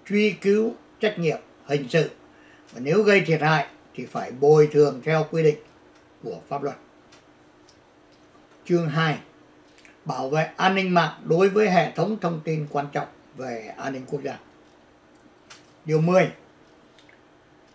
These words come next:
Hệ thống thông tin quan trọng về an ninh quốc gia. <clears throat> Một.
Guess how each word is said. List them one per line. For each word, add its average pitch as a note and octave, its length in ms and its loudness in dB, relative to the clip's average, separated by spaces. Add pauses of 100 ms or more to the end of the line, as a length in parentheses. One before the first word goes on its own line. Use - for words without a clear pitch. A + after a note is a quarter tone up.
(600)
Hệ C#3+ 280 -8
thống G3+ 260 0
thông F3+ 180 -2
tin E3+ 300 2
quan D#3+ 200 0
trọng - 260 -4
về B2 180 -6
an C#3 200 -4
ninh C#3+ 140 -2
quốc D3+ 140 -6
gia. C3+ 260 -6 (520)
<clears throat> D#2+ 80 -6 (2250)
Một. D3 260 0